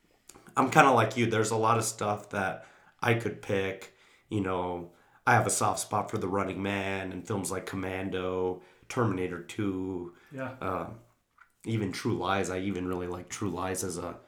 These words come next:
Speaker 1: kind of, like, a comedy action film. But the film I'm gonna have to choose is Jingle All the Way. Uh, this class, I'm just, I'm joking.
Speaker 2: Oh my
Speaker 1: I, I,
Speaker 2: God. <laughs> What?
Speaker 1: I couldn't do that. I, I, I had to throw that in there.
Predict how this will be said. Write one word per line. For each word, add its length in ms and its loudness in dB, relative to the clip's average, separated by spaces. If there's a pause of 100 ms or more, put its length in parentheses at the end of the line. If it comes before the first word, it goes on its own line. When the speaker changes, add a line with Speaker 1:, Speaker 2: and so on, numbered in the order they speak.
(220)
Speaker 1:
kind 160 -2
of, 100 -8
like, 140 -8
a 40 -6
comedy 480 -6
action 420 -6
film. 240 -4 (540)
But 240 4
the 80 2
film 240 6
I'm 140 4
gonna 160 6
have 200 2
to 100 -10
choose 680 -2
is 580 -2 (440)
Jingle 360 4
All 160 4
the 100 2
Way. 480 0 (380)
Uh, 220 4
this 180 0
class, 380 4
I'm 320 12
just, 200 2
I'm 260 2
joking. 380 0
Speaker 2:
Oh 40 2
my 100 0
Speaker 1:
I, 120 4
I, 240 8
Speaker 2:
God. 720 4
<laughs> 0 -
What? 480 8
Speaker 1:
I 80 10
couldn't 440 6
do 160 4
that. 200 2
I, 120 4
I, 480 2
I 60 8
had 160 8
to 100 2
throw 200 4
that 140 0
in 140 0
there. 240 -6